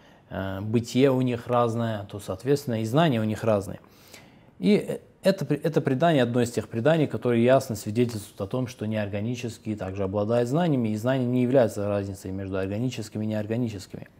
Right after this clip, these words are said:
И поэтому все эти вещи, которые являются свидетелями наших деяний,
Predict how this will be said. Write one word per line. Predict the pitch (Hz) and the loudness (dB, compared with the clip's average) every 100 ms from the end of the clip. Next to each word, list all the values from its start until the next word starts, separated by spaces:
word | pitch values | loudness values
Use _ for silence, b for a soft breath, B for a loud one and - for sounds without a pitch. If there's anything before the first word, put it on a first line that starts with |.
| _ _ _ _ _ _ _ - B B B B B B B _ _ _ _ - | _ _ _ _ _ _ _ -20 B B B B B B B _ _ _ _ -4
И | 185 196 180 - - - - 139 135 | 2 2 0 -14 -20 -20 -16 -10 4
поэтому | 165 180 170 151 135 - | 6 8 8 8 6 0
все | - 180 | 4 6
эти | 160 127 | 6 6
вещи, | 147 156 - 127 - - _ _ | 6 6 4 0 0 -14 _ _
которые | - 110 131 123 | -10 0 2 6
являются | 131 143 110 | 8 6 4
свидетелями | - 123 131 143 120 110 110 | -2 4 8 8 6 0 0
наших | 120 113 104 101 | -2 -2 -6 -2
деяний, | 120 147 190 170 156 | 2 4 4 2 0